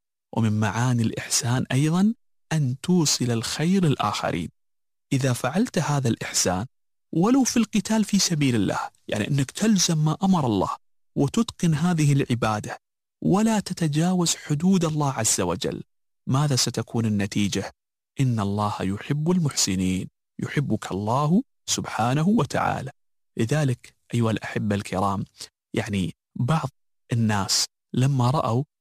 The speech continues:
قتال الصحابة في سبيل الله وأنهم لا يتجاوزون حدود الله عز وجل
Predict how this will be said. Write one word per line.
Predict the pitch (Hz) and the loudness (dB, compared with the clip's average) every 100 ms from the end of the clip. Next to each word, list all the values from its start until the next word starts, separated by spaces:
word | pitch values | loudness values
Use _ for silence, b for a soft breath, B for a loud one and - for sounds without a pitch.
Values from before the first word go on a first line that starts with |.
| _ | _
قتال | 135 - 160 160 | -4 0 0 0
الصحابة | 127 - - 123 110 | 0 -2 -2 -2 -2
في | 101 107 | -2 -2
سبيل | - 98 104 92 | -2 -2 -2 0
الله | 95 90 87 - _ _ - | -2 -4 -6 -14 _ _ -6
وأنهم | 104 139 117 113 | -2 0 2 2
لا | 120 156 | 2 2
يتجاوزون | 185 165 147 131 131 123 120 - 143 120 | 2 0 0 0 2 2 2 0 0 -2
حدود | - - 143 151 | -2 0 2 4
الله | 117 110 101 | 2 0 -2
عز | 90 101 107 | -2 -2 -2
وجل | 95 87 95 95 | -2 0 0 -2